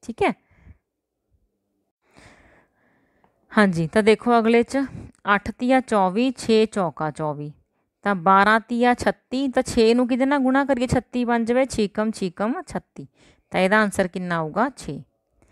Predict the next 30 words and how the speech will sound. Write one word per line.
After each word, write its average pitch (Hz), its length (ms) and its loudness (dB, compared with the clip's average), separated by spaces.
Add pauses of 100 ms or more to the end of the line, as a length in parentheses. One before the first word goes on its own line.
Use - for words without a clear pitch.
(480)
ਅਗਲਾ 190 240 2
ਵੀ 196 100 -2
ਦੇਖੋ 202 260 -2
ਬਹੁਤ 208 260 0
ਸੌਖਾ 226 400 -2
ਹੈ, 226 80 4
which 247 460 0
option 247 320 -2
will 233 200 0
replace 208 480 0
the 214 140 2
question 208 460 -2
mark 190 300 0 (120)
in 180 80 -6
the 185 280 0
given 175 240 -2
picture? 175 480 -10 (500)
ਤਾਂ - 80 -6
ਕਹਿੰਦੇ 226 280 2
ਕਿਹੜੀ 240 380 4
ਇਹਨਾਂ 233 340 0
ਦੇ 285 120 0
ਵਿੱਚੋਂ 214 680 -4
ਕਿਹੜਾ 233 420 4
ਜਿਹੜਾ 240 240 4
ਹੈ 214 240 2
ਇੱਥੇ - 440 -2
ਭਰਿਆ 220 440 0
ਜਾਊਗਾ 175 520 0
ਤਾਂ 185 220 0